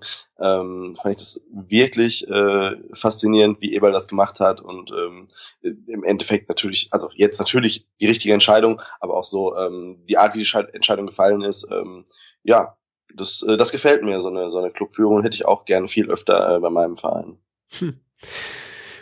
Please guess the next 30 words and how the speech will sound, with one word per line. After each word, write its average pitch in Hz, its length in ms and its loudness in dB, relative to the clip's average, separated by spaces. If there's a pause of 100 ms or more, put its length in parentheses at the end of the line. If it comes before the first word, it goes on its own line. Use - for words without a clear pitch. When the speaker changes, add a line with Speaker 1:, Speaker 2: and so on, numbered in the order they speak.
Speaker 2:
Wobei 120 280 4
man 131 180 6
da, 127 140 4
um 120 220 -2
der 117 140 -2
Wahrheit 123 300 2
die 135 80 0
Ehre 123 180 0
zu 127 140 -6
geben, 120 220 -2
auch 123 160 -2
sagen 117 320 2
muss, 113 260 0
ähm, 117 300 -2
wenn 113 220 2
dann 113 120 2
auch 117 140 -4
direkt 135 420 2
die 123 80 -2
ersten 117 580 -2
Spiele 127 460 0
alle 110 220 0
gewonnen 113 380 0
werden, 107 440 -2 (200)
da 110 100 2
hatte 131 240 2
dann 127 160 2
Eberl 131 320 2
auch 113 260 -4
wirklich 127 560 0